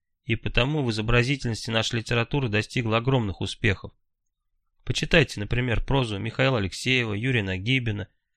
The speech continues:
Георгия Семенова, Бориса Можаева. Я понимаю, инерция настороженности к условностям и к сложному письму идет от лакировочной литературы, которая принесла нам столько вреда, что...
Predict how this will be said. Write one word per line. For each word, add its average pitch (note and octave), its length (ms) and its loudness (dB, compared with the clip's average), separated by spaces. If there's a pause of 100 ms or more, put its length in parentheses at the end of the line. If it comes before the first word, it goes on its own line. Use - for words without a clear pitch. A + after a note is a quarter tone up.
(200)
Георгия C3+ 360 4
Семенова, A#2 600 -2
Бориса A#2+ 400 2
Можаева. G#2+ 680 2 (680)
Я A2 160 -2
понимаю, A#2 560 0
инерция A#2 420 0
настороженности A#2 800 2
к - 80 -8
условностям A2 680 -2 (380)
и A2+ 120 0
к - 60 -4
сложному A2 440 0
письму A2 540 -4 (380)
идет B2 460 2 (200)
от - 260 -2
лакировочной B2 720 4
литературы, B2 640 0
которая A2 360 -2
принесла B2 400 -2
нам G#2+ 120 -2
столько C3 400 -2
вреда, A2 340 -2
что... G#2 340 -6